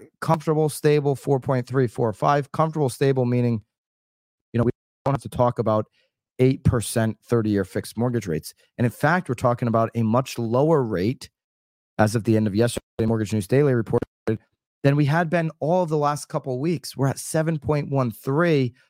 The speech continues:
on the daily survey. We get a little bit more momentum here on this deal, and we might be talking about six point nine nine. You may have buyers in your market right now that are able to qualify in the high sixes off of this reading.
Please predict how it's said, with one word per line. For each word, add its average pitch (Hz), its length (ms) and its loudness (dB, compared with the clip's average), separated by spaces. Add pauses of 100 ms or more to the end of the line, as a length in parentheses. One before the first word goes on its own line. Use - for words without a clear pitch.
(140)
on 135 140 0
the 123 60 0
daily 135 340 2
survey. 160 180 -2 (880)
We 156 100 -2
get 196 140 2
a 165 40 4
little 143 360 2
bit 202 160 -2
more 156 180 -2
momentum 139 680 0
here 104 340 -4
on 110 140 -6
this 98 180 -6
deal, 110 400 -4
and 135 100 -2
we 127 80 0
might 143 240 0
be 165 140 -2 (240)
talking 131 180 2
about 117 220 2
six - 200 -4
point 123 240 0
nine 117 240 2
nine. 139 340 0 (260)
You 156 160 2
may 196 160 4
have 147 180 0
buyers 143 400 2
in 131 60 -4
your 123 120 -2
market 156 380 -2
right 127 160 -2
now 123 180 0
that 123 80 0
are 127 80 0
able 131 220 -2
to - 40 -18
qualify 135 720 2 (380)
in 160 180 2
the 156 120 2
high 135 340 2
sixes 151 720 -2
off 110 240 2
of 95 160 -4
this 95 260 0
reading. 80 380 -2